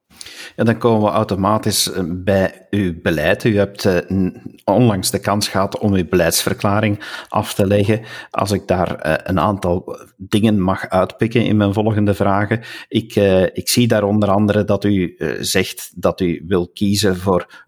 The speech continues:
kortere asielprocedures omwille van, eh, op die manier een menselijker beleid te kunnen voeren. Dat klinkt heel mooi, maar is dat überhaupt wel mogelijk in ons land met, eh, honderden proceduremogelijkheden en beroepsmogelijkheden?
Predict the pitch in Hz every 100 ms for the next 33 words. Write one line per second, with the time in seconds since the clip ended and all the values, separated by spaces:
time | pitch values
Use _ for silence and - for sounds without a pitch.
0 | - 135 123 120 110 107 101 98 104 107
1 | 113 113 - 107 107 110 120 120 - -
2 | 101 98 104 101 98 92 87 _ 85 71
3 | - 95 90 101 95 95 95 87 - -
4 | - 107 95 113 - 110 107 92 98 85
5 | 85 98 - 110 - 117 113 104 117 110
6 | 123 139 - - - _ _ 101 113 -
7 | 127 160 - 113 101 98 117 143 123 101
8 | _ _ _ - 113 104 113 - 123 107
9 | 101 107 107 104 98 92 131 156 135 -
10 | 131 120 120 123 117 - 113 127 139 -
11 | - 117 113 117 - 120 117 - 87 113
12 | 135 127 123 123 - 113 - 98 107 127
13 | 135 123 123 123 127 127 131 127 120 117
14 | 110 113 120 - 123 127 131 131 127 135
15 | 143